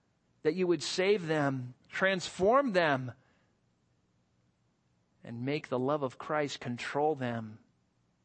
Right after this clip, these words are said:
that they might live for you, since you, in fact, did die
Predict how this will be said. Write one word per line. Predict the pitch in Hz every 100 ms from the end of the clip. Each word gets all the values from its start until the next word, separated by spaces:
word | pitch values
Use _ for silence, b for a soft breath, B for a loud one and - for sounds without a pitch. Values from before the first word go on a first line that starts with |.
| _ _ _ _ _ _ _ _ _ _ _
that | 120 -
they | 139 151
might | 147 127
live | 135 160 156
for | - 165
you, | 143 117 104 104 _ _ _ _ _ _ _ _ _ _ -
since | - 135 131 -
you, | 151 147 147 147 139 _ _ _ _
in | 143 131
fact, | - 143 135
did | 127 147 135
die | 131 143 127 113 110